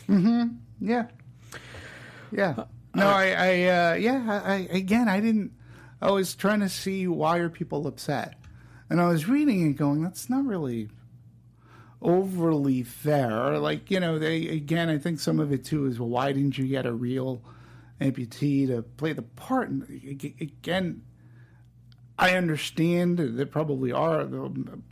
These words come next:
Speaker 1: a good handful of actors, but in the end of the day, it is a business, and somebody like The Rock, his name should lend something to, to, to the project, and, and I don't think he did it. Uh, uh,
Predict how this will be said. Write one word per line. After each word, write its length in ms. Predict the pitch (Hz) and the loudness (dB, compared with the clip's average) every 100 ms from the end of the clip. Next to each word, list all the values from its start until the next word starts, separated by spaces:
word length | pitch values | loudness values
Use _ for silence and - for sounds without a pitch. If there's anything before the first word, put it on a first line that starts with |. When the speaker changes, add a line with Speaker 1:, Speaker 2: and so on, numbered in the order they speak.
| - | -10
Speaker 1:
a 260 | 147 143 139 | -8 -4 -4
good 220 | 139 143 | 2 2
handful 400 | 139 139 135 135 | 4 2 0 -4
of 120 | 127 | -2
actors, 540 | 127 143 - 165 165 - - - - - - | -2 -4 -4 -4 -4 -6 -16 -20 -20 -16 -10
but 340 | 151 147 156 | -8 -4 -2
in 120 | 170 | 2
the 140 | 175 190 | 2 4
end 120 | 208 | 2
of 60 | 185 | 2
the 100 | 170 | 2
day, 360 | 151 135 151 | 4 2 2
it 100 | 160 | 0
is 160 | 139 135 | 0 -4
a 60 | 127 | -2
business, 520 | 160 151 123 127 - | -2 -2 -4 -6 -6
and 140 | 120 | -6
somebody 280 | - 151 143 | -4 -2 0
like 180 | 131 123 | -2 -4
The 100 | 123 | -4
Rock, 480 | 123 151 131 127 - - - - - - - - _ _ | 0 0 0 -4 -12 -20 -20 -20 -20 -20 -20 -20 _ _
his 220 | 131 151 143 | 0 0 2
name 640 | 160 175 170 151 143 135 - - - | 4 4 4 4 2 0 -8 -20 -10
should 380 | - 185 185 | -2 2 2
lend 340 | 151 147 151 135 | 0 0 0 0
something 540 | 139 123 120 117 113 | -2 -2 -4 -4 -6
to, 300 | 110 135 123 | -4 -4 -4
to, 320 | 117 - 131 - - | -8 -10 -12 -12 -8
to 100 | 135 | -6
the 100 | 135 | 0
project, 460 | 233 254 208 190 | 2 2 0 -2
and, 200 | 185 180 | -2 -2
and 200 | 180 190 | -2 0
I 180 | 165 180 | 2 2
don't 180 | 196 185 | 2 0
think 200 | 175 160 | -4 -4
he 120 | 180 | -4
did 220 | 151 151 147 | -2 0 2
it. 320 | 139 135 - | 0 -4 -6
Uh, 280 | 123 113 107 - - - - - | -4 -4 -6 -16 -20 -20 -20 -10
uh, 240 | 135 120 | -6 -4